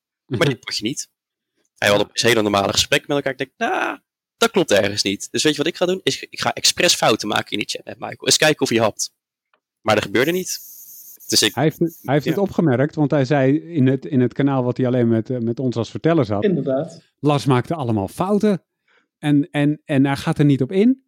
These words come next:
Speaker 2: En weet ik veel wat. En misschien is hij het wel. Dus hij heeft dat wel,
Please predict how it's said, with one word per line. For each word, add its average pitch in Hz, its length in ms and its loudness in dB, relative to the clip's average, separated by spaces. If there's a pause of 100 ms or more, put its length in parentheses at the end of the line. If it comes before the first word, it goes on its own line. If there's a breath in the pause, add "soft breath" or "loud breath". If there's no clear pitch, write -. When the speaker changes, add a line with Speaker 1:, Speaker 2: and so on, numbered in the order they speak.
(140)
Speaker 2:
En 147 480 0
weet 151 160 2
ik 208 120 0
veel 190 120 -2
wat. 202 220 0
En 151 360 0
misschien 165 480 0
is 185 80 4
hij 214 180 4
het 202 100 4
wel. 87 320 -4 (380 soft breath)
Dus 127 140 -2
hij 165 100 0
heeft 170 120 0
dat 151 120 2
wel, 165 460 0